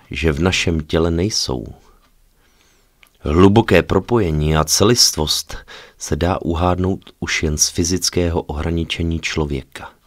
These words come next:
Toto propojení je však daleko širší a hlubší. Člověk reaguje na počasí,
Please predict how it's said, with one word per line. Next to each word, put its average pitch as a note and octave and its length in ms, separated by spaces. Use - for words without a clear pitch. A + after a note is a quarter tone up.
Toto F2+ 240
propojení G#2+ 720
je G2 60
však E2 300
daleko F2+ 420
širší - 680
a - 60
hlubší. D#2 720
Člověk E2 580
reaguje D#2 520
na D2 80
počasí, D#2 800